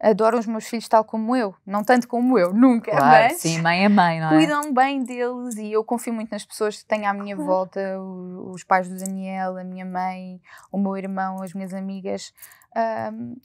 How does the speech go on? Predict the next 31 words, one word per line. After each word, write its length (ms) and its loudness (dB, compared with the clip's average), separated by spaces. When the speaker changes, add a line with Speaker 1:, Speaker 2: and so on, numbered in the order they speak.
Speaker 1:
confio 340 -4
muito 280 -6
nas 120 -6
pessoas 460 -8
que, 320 -12
que 120 -20
estão 260 0
com 220 -6
eles 380 -6
e 600 -8
acho 180 4
que 80 -10
é 40 -4
importante 480 -10
termos 380 -8
o 280 -12
nosso 260 -2
espaço, 500 -6
o 60 -8
nosso 340 -2
tempo, 300 -4
porque 260 -10
voltamos 420 -2
com 200 -4
outra, 380 -4
com 140 -4
outra 200 -4
garra, 300 0
com 120 -8
outra 260 -8
genica, 460 -8